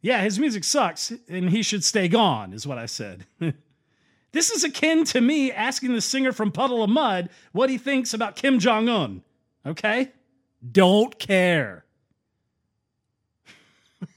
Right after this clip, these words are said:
It's kinda where it stopped, 'cause that's my point. You're talking about somebody who's completely irrelevant, and just because he's criticizing the person you hate politically, you're gonna elevate him to a platform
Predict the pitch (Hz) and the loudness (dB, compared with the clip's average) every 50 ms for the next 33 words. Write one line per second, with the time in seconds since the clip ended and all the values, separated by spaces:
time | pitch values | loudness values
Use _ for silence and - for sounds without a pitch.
0 | _ _ _ _ _ - - 285 - - - - - 311 294 285 285 294 262 214 | _ _ _ _ _ -4 -2 -2 -2 -2 -6 -8 -4 -2 -2 0 0 0 -2 -2
1 | 185 175 - - - - - 175 151 202 175 170 - _ _ - 175 170 165 - | -4 -6 -8 -10 -12 -8 -4 -4 -4 -4 -4 -8 -16 _ _ -8 -8 -8 -8 -12
2 | _ _ _ _ _ _ - 330 349 - - 311 269 254 247 - 339 339 277 208 | _ _ _ _ _ _ -4 -4 -4 -4 -2 -2 -2 -2 -2 -4 -2 -2 0 0
3 | 226 196 - _ _ _ _ _ _ _ _ _ _ _ _ _ _ _ _ _ | -2 -4 -8 _ _ _ _ _ _ _ _ _ _ _ _ _ _ _ _ _
4 | _ _ _ _ _ _ _ _ _ _ _ _ _ _ _ _ _ _ _ _ | _ _ _ _ _ _ _ _ _ _ _ _ _ _ _ _ _ _ _ _
5 | _ _ - 170 240 294 311 285 - 262 302 349 359 - 370 311 269 269 240 233 | _ _ -4 -2 -2 0 0 0 0 0 0 0 0 0 0 0 2 0 0 -2
6 | 226 - - 285 294 294 285 269 240 269 - - - 214 220 156 - 196 247 311 | -2 -2 -2 0 0 0 0 2 2 2 2 0 0 0 0 0 0 -2 -4 -4
7 | 370 381 330 320 311 285 277 277 302 320 311 262 196 165 170 175 - - _ _ | -4 -6 -6 -4 -4 -2 0 0 2 2 2 2 0 0 -2 -4 -6 -10 _ _
8 | _ _ _ - 190 208 190 135 117 175 262 330 - - - 392 - 415 381 311 | _ _ _ -2 0 0 0 0 0 0 0 0 0 -2 -4 -2 -2 -2 -2 0
9 | 392 359 - - - 381 392 415 403 - - 233 202 196 202 208 180 190 196 190 | -2 -2 -4 -4 -4 -4 -4 -2 -2 0 0 0 0 0 0 0 -2 -2 -2 -4
10 | 180 - 208 262 294 - - 240 240 269 349 392 339 285 370 381 339 269 233 - | -4 -2 -4 -4 -2 -2 -2 -2 0 0 0 -2 -2 -2 -4 -6 -6 -6 -8 -10
11 | _ _ _ _ _ - - 254 254 254 302 349 359 294 220 - 165 156 156 156 | _ _ _ _ _ -6 -2 -2 -2 0 -2 -2 -2 -4 -6 -6 -4 -6 -4 -4
12 | 156 151 - _ _ _ _ _ - 170 294 381 392 415 370 339 320 320 330 339 | -6 -8 -10 _ _ _ _ _ -4 -2 0 0 0 0 0 0 0 2 2 2
13 | 320 277 285 269 262 254 247 220 - 254 254 226 - - 262 262 254 240 - - | 2 2 0 0 0 0 0 0 0 -2 -2 -2 -2 -2 -2 -2 -2 -2 -4 -4
14 | 208 190 180 175 175 | -2 -2 0 -2 -2